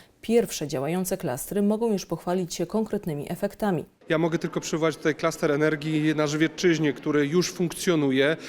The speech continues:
Speaker 2: i naprawdę dobre pomysły, dobre przykłady tej działalności można tutaj przenieść i dzisiaj przedstawić. Jest dzisiaj również pec Bytomski, który przygotował właśnie bardzo nowoczesny, innowacyjny projekt, w jaki sposób odnawialne źródła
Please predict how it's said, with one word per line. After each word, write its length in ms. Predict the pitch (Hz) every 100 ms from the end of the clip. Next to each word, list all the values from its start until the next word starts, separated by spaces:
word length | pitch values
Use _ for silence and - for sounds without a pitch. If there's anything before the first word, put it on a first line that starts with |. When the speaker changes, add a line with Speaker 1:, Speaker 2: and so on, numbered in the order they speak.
| -
Speaker 2:
i 60 | 160
naprawdę 580 | 156 - 175 170 170 156
dobre 300 | 175 175 170
pomysły, 500 | 170 160 160 - 151
dobre 240 | 170 175
przykłady 460 | - 175 - 190 185
tej 140 | 156
działalności 520 | 147 156 160 165 -
można 300 | 165 160 160
tutaj 240 | - 165 151
przenieść 380 | - 175 170 - - -
i 60 | 175
dzisiaj 260 | 156 - 165
przedstawić. 640 | 190 - - 180 147 127 - - -
Jest 200 | 165 165
dzisiaj 260 | 175 - 170
również 560 | 165 175 170 160 - 160 -
pec 180 | 156
Bytomski, 560 | 147 165 196 196 - 156
który 300 | - 151 147
przygotował 580 | - 156 156 180 165 156
właśnie 500 | 156 151 170 156 147 - - - 160
bardzo 760 | 165 180 165 170 170 165 156
nowoczesny, 760 | 156 151 165 - 190 180 175 175
innowacyjny 720 | 170 165 160 156 190 180 170
projekt, 360 | - 180 170 151
w 20 |
jaki 200 | 175 202
sposób 360 | - 180 165
odnawialne 480 | 190 160 160 175 175
źródła 320 | 147 165 180